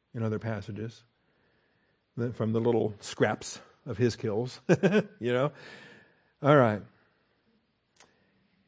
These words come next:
And, uh, "a parched land and a desert, a land in which no man lives."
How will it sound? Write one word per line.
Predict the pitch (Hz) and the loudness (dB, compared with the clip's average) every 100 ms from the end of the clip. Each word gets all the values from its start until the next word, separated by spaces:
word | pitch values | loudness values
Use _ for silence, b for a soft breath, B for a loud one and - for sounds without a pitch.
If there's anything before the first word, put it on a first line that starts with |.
| _ - | _ -2
And, | 143 143 139 139 139 135 135 | 4 6 6 4 2 2 4
uh, | 131 123 | 4 4
"a | 117 | 0
parched | - 160 - - | 4 4 4 2
land | 139 135 127 | 2 4 2
and | 123 | 0
a | 117 | 2
desert, | 131 127 110 113 | 4 4 4 0
a | |
land | 120 123 | 0 2
in | 123 | 0
which | 117 | 0
no | 120 117 | 0 0
man | 117 113 | 0 0
lives." | 110 107 104 101 104 - | 0 -2 -4 -8 -10 -16